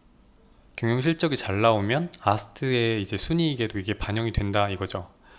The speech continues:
이제 매도 가능 금융자산 같은 경우에는 매도할 때까지 이제 기타 포괄 손익으로 처리가 돼서 단기 순이익에 영향을 미치지 못해요.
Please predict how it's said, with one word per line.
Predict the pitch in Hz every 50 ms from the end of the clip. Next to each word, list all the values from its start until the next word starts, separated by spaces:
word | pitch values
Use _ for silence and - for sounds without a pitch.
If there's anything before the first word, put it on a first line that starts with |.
| - - - - _ -
이제 | - 110 104 98 98 95 87
매도 | 104 110 - 165 170
가능 | - 175 170 170 165 160 151 139
금융자산 | - 120 120 120 120 120 120 117 113 113 104 117 107 104
같은 | 101 95 - - 107
경우에는 | 101 98 95 92 95 101 120 135 117 95 92 - - - - - - - -
매도할 | - 107 98 104 - - 147 156 147
때까지 | - 135 - - 104 101 - 101
이제 | 92 92 98 92 -
기타 | - - - 156
포괄 | 147 - - 151 143 135
손익으로 | 120 - 120 113 107 - 107 98
처리가 | - - 151 160 151 135 -
돼서 | - 98 92 - 131 120 101 - - - - - - - -
단기 | - - 104 110 120 139 151
순이익에 | - - 151 139 131 117 117 110
영향을 | 101 98 107 110 110 101
미치지 | 95 92 - - - -
못해요. | 92 87 - - 95 90 85